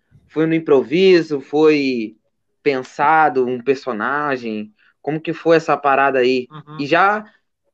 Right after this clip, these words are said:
Speaker 1: vamos falar aí do começo aí, que tá todo mundo querendo saber dessa parada, com certeza.
Speaker 2: Mano,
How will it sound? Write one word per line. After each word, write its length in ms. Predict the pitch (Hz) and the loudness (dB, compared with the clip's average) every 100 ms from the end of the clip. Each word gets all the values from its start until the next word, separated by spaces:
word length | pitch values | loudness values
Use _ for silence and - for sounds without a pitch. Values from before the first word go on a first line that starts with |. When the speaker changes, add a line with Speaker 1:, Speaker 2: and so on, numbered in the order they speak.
| _ _ _ _ _ _ | _ _ _ _ _ _
Speaker 1:
vamos 260 | 147 202 | -6 -4
falar 200 | 214 202 | -2 2
aí 100 | 202 196 | 2 4
do 120 | 196 | 2
começo 500 | 185 156 170 180 143 | 2 2 0 0 0
aí, 160 | 151 | 0
que 300 | 151 165 151 | -2 -4 -2
tá 200 | - 127 | -2 -8
todo 240 | 113 - 151 | -10 -10 -8
mundo 400 | 147 143 139 120 | -8 -4 -6 -6
querendo 280 | - 127 127 | -4 -2 -2
saber 300 | - 131 120 | -4 -6 -4
dessa 220 | 117 - 127 | -6 -8 -6
parada, 400 | 160 135 120 110 | -2 0 0 -2
com 160 | 127 | -4
certeza. 520 | - 160 110 104 95 _ _ _ _ _ _ _ _ _ _ _ _ _ _ _ _ _ _ _ _ _ _ _ _ _ _ _ _ _ _ _ _ _ _ _ _ _ _ _ _ _ _ _ _ | -10 -8 -2 -4 -4 _ _ _ _ _ _ _ _ _ _ _ _ _ _ _ _ _ _ _ _ _ _ _ _ _ _ _ _ _ _ _ _ _ _ _ _ _ _ _ _ _ _ _ _
Speaker 2:
Mano, 160 | - | -4